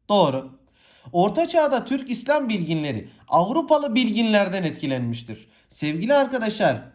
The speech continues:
dediğimiz çağ, Orta Çağ. Orta Çağ'da Avrupalı bilginler Türk İslam bilginlerinden etkilenmiştir.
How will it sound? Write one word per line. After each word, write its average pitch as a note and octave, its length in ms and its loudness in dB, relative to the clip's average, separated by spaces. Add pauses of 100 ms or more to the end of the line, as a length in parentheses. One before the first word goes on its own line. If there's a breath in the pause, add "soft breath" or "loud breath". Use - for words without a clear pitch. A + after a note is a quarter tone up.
(160)
dediğimiz E3+ 600 -2
çağ, C3+ 400 2
Orta D#3 360 0
Çağ. E3 360 0 (220 loud breath)
Orta E3 340 0
Çağ'da C#4+ 560 2 (200 loud breath)
Avrupalı B3+ 800 2
bilginler B3 840 2
Türk G#3 260 -4
İslam F3+ 480 0
bilginlerinden C#3+ 760 -4
etkilenmiştir. B2 840 -8